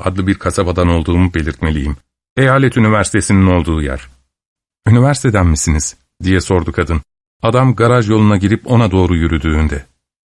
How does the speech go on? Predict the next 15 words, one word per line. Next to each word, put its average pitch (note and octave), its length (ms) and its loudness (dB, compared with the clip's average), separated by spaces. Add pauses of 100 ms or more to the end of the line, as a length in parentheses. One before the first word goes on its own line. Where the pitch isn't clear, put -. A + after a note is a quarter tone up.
(140)
"Öğretmen G2+ 440 2
misiniz?" D#2+ 480 -2 (500)
"Hayır E2+ 280 -2
hanımefendi. D#2+ 800 -2 (380)
Ama D#3 300 0
oradan C#3+ 400 0
mezun A#2 360 2
oldum G#2+ 380 0
ve G#2+ 140 0
kasabada G2+ 500 -2
bir G2 80 -2
kitapçı F#2 480 -4
dükkanım D#2+ 460 -2
var. C#2+ 200 -4 (400)
Şimdi D3+ 440 -4